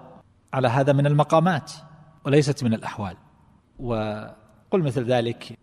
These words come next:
كثير من الأعمال القلبية، توكل والخوف والرجاء، فكل ذلك من المقامات. هم يقولون أنها مكتسبة ومستقرة،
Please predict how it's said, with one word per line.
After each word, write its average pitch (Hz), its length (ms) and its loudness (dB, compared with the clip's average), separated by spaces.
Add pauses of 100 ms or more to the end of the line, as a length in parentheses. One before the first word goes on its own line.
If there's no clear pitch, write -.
(140)
كثير 175 320 2
من 131 100 0
الأعمال 117 340 -2
القلبية، 110 600 -6 (220)
توكل 110 540 0 (480)
والخوف 110 720 -2
والرجاء، 107 640 -6 (320)
فكل 170 240 -2
ذلك 143 320 0
من 120 80 -4
المقامات. 95 640 -10 (920)
هم 156 140 0
يقولون 165 320 2
أنها 147 180 2 (100)
مكتسبة 131 680 0 (240)
ومستقرة، 104 640 0